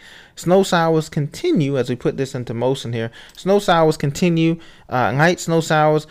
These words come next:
from just east of Chicago through Gary, Indiana, through South Bend, Indiana, and also up through Grand Rapids and the spine of western Michigan, uh, Kalamazoo, uh,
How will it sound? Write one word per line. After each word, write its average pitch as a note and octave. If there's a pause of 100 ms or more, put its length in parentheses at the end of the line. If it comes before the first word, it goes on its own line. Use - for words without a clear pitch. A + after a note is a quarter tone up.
(100)
from A#2+ (100)
just E3
east E3+
of C#3+
Chicago D#3+
through C#3+
Gary, D3
Indiana, C#3+
through C3
South D3
Bend, D3
Indiana, A#2 (260)
and C3
also C#3+
up C#3+
through C3
Grand C3
Rapids C3
and B2
the A#2
spine C#3+
of B2 (240)
western C3
Michigan, B2 (280)
uh, A2+
Kalamazoo, C3 (360)
uh, G#2+